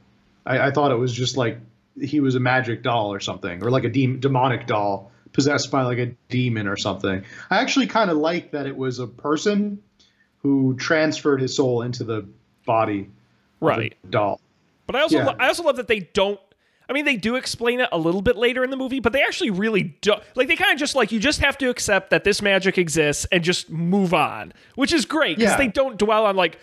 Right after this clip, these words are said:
Speaker 2: "But how does it work?"
Speaker 1: Well, for a movie like this, and I think that's also what, um, Ghostbusters did super well.
Speaker 2: Right.
Speaker 1: Where they were just like, "It, it just is what it is." Like, you just have to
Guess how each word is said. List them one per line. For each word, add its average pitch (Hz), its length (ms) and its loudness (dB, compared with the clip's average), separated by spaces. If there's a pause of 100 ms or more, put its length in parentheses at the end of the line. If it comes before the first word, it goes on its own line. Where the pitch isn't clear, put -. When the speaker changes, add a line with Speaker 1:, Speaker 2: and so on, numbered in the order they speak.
(160)
Speaker 2:
"But 254 140 2
how - 180 2
does 175 220 -2
it 285 140 -6
work?" - 540 -2 (1080)
Speaker 1:
Well, 208 140 2
for 240 160 2
a 226 40 2
movie 269 300 2
like 196 260 2
this, 170 300 0
and 180 100 0
I 190 60 4
think 233 200 0
that's 226 180 0
also 185 640 0 (140)
what, 156 500 0 (120)
um, 127 540 0
Ghostbusters 139 800 0
did 117 200 -4
super 113 360 -6
well. 104 460 -2
Speaker 2:
Right. 127 280 -4
Speaker 1:
Where 143 100 2
they 151 100 4
were 165 80 2
just 160 180 0
like, 156 180 2
"It, 180 260 0
it 208 100 2
just 190 220 2
is 165 220 2
what 151 160 2
it 143 100 0
is." 110 320 -2
Like, 127 160 -4
you 147 100 0
just 147 140 0
have 147 180 2
to 135 260 2